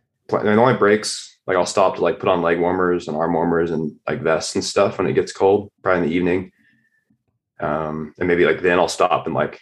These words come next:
you know, whiff down, like, a little snack real quick. But I plan to not stop. If I can not stop for more than, like, five minutes at a time, I think that'd be good.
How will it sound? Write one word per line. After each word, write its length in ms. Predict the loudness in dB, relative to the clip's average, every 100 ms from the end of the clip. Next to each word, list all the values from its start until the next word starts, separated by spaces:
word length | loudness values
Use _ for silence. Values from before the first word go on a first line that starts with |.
| _ _ -6
you 80 |
know, 80 | 0
whiff 240 | 0 0 0
down, 260 | 0 0
like, 320 | 0 -2 -4 -8
a 60 | -2
little 440 | 2 2 2 -6 _
snack 360 | -8 -4 -2 0
real 140 | 0
quick. 280 | 2 -2 0
But 80 | 0
I 80 | 0 -2
plan 180 | 0 2
to 60 | 2
not 160 | 0
stop. 360 | 0 0 0 0
If 80 | -2
I 80 |
can 120 | 0 0
not 140 | -2
stop 280 | 0 0 0
for 60 | -4
more 120 | -6
than, 120 | -4
like, 160 | -6 -2
five 200 | 0 0
minutes 220 | -2 -2
at 80 | -4
a 20 |
time, 280 | -2 0 0
I 60 | -2
think 160 | -4
that'd 200 | -4 -6
be 100 | -6 -4
good. 220 | -2